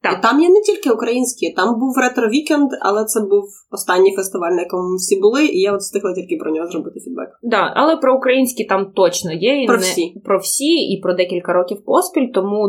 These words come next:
Speaker 1: дуже припрошуємо, запрошуємо почитати, вирішити, на які ви хочете поїхати. Ну і на самий, самий, самий кінець. А,
Speaker 2: О, да.
Speaker 1: чекай,
Speaker 2: Давай,
Speaker 1: чекай.
Speaker 2: чекаю, жду.
Speaker 1: Ще буде один фестиваль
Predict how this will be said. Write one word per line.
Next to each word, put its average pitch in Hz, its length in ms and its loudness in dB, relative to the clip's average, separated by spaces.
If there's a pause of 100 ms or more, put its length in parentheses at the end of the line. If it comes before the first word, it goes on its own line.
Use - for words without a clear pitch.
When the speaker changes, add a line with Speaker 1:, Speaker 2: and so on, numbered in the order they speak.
Speaker 1:
дуже 190 220 -2
припрошуємо, 180 760 0
запрошуємо 175 720 -4
почитати, 262 680 -2
вирішити, 202 500 -2
на 180 120 -10
які 175 220 -10
ви 175 100 -6
хочете - 360 -8
поїхати. 311 600 -2 (520)
Ну 262 280 4
і 277 300 4 (200)
на 226 200 -2
самий, 220 480 0
самий, 196 560 -4 (180)
самий 196 340 -4
кінець. 214 480 -4
А, 240 340 2
Speaker 2:
О, 262 120 6 (160)
да. 190 260 -4 (140)
Speaker 1:
чекай, 202 460 -4 (180)
Speaker 2:
Давай, 349 240 -2
Speaker 1:
чекай. 160 180 -2
Speaker 2:
чекаю, 170 380 -4
жду. - 180 -2
Speaker 1:
Ще 233 360 -2
буде 185 400 -2
один 190 340 0
фестиваль 220 680 0